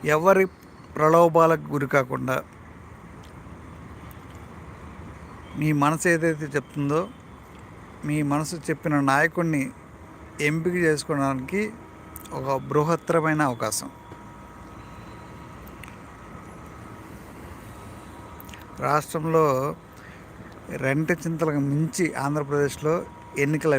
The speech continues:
వేడి ఎంత ఎంత హార్డ్‌గా ఉందో మనం చూస్తా ఉన్నాం. ఆ వేడిని పెంచాలన్నా, తగ్గించాలన్నా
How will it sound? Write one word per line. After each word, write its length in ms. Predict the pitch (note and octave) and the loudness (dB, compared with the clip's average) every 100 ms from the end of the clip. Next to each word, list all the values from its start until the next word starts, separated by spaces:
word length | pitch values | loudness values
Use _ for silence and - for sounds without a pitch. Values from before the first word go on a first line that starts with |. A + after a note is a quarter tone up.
| B2+ | 6
వేడి 320 | C#3+ D#3+ D3+ B2+ C3+ - - - - - - - - - - - - - - - - - - - - - - - C3+ | 6 8 4 0 -4 -10 -16 -20 -20 -20 -20 -20 -20 -20 -18 -18 -18 -18 -18 -18 -16 -16 -16 -16 -16 -18 -16 -10 -4
ఎంత 280 | C#3 D#3 - - | -2 -4 -8 -2
ఎంత 120 | F3 D#3 D3 C#3+ C3+ C3+ C3 B2 A#2+ A#2+ B2 | 4 6 6 2 0 -2 -2 0 0 0 -4
హార్డ్‌గా 420 | - C#3 D#3+ D3+ D3+ | 2 4 6 4 0
ఉందో 220 | D3 D#3 | 0 0
మనం 220 | E3+ C#3 B2+ | 0 -2 -4
చూస్తా 320 | C3 B2+ - | -8 -10 -6
ఉన్నాం. 260 | A#2+ A#2+ - - - - - - - - - - - - - - - - - - - - - - - - - - - - - - - - - - - - - - - - - - - - - - | -6 -8 -12 -16 -18 -18 -18 -18 -18 -18 -18 -16 -18 -16 -16 -16 -14 -16 -16 -18 -18 -16 -16 -16 -16 -16 -16 -16 -14 -14 -14 -16 -16 -18 -18 -16 -16 -16 -16 -16 -16 -16 -16 -16 -16 -16 -16 -6
ఆ 120 | C3+ C#3 | 0 2
వేడిని 560 | C3 C#3+ E3+ E3 E3+ E3 F3 - - - | 6 8 8 6 2 2 -2 -6 -16 -8
పెంచాలన్నా, 640 | D3 D3 D3 E3+ E3 E3 F3 - | -2 2 6 6 6 4 4 4
తగ్గించాలన్నా 840 | D3 C#3 D#3+ E3 D#3 D3 D3+ | 2 2 0 4 6 4 2